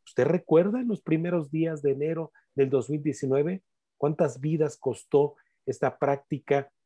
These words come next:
de combatir el huachicoleo? Ciento treinta y siete muertos en el estado de Hidalgo.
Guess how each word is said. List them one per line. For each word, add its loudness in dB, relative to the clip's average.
de 0
combatir 0
el 6
huachicoleo? 0
Ciento 2
treinta 0
y -2
siete -4
muertos 2
en -4
el -2
estado -2
de 0
Hidalgo. -8